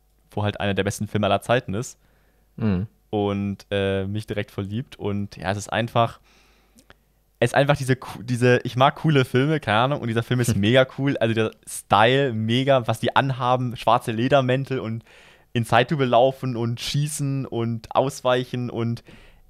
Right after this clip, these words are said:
Speaker 1: der, ähm, ich weiß grad, wie heißt der, jetzt hab ich's vergessen, so der Schauspieler mit, ähm, Hugo Weaving. Wie, Weaving? Wie heißt denn der auf?
Speaker 2: Hugo Weaving,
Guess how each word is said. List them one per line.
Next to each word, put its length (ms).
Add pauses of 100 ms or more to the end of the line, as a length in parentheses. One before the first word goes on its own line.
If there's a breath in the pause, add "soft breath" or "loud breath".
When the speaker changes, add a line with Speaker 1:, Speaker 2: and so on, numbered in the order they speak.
(140)
Speaker 1:
der, 300
ähm, 640
ich 120
weiß 160
grad, 180
wie 120
heißt 180
der, 400
jetzt 120
hab 80
ich's 80
vergessen, 360
so 120
der 360 (420)
Schauspieler 920
mit, 300
ähm, 440 (1120)
Hugo 320
Weaving. 460 (260)
Wie, 180 (120)
Weaving? 400
Wie 60
heißt 180
denn 80
der 140
auf? 180 (380)
Speaker 2:
Hugo 380
Weaving, 380